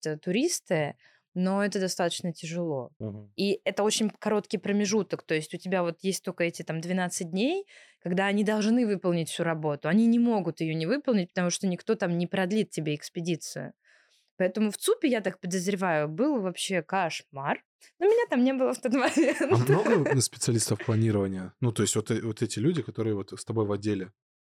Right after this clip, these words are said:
Speaker 3: сколько человек планирует вот именно то, что связано с деятельностью экипажа?
Speaker 1: Ну, у нас отдел был пятьдесят с чем-то человек,
Speaker 3: Ого.
Speaker 1: а, но это не только группа планирования. У нас три сектора. Это группа мат-моделирования, группа целевой нагрузки и группа планирования.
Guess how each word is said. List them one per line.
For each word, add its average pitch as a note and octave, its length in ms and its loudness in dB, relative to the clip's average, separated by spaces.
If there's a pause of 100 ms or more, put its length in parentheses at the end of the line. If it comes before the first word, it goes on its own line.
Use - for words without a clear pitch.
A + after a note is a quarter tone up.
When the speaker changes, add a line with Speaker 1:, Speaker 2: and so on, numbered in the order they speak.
Speaker 3:
сколько - 280 -2
человек G2+ 260 -4
планирует A#2 520 2
вот G2 160 -14
именно A2 320 -4
то, G#2+ 120 -10
что - 180 -14
связано G2 380 -10
с F#2+ 60 -14
деятельностью G2+ 500 -14 (120)
экипажа? - 260 -12 (200)
Speaker 1:
Ну, F#3 120 2
у - 20 0
нас F3 240 -2
отдел F#3 320 0
был E3 180 -2
пятьдесят E3 360 -4
с - 120 -8
чем-то E3 380 -4
человек, F3 680 0
Speaker 3:
Ого. - 60 -2
Speaker 1:
а, D#3+ 280 0
но E3+ 240 0
это F3 200 -2
не F#3+ 120 2
только D#3+ 300 -2
группа D#3 340 -6
планирования. D3+ 680 -2
У D3+ 40 -2
нас D3+ 320 -4
три E3+ 220 -2
сектора. - 580 -2
Это E3 240 0
группа E3 240 -4
мат-моделирования, E3 880 0
группа E3 300 -4
целевой E3 320 -2
нагрузки D#3+ 500 -2
и F3 40 -4
группа F3+ 280 -2
планирования. D#3+ 720 0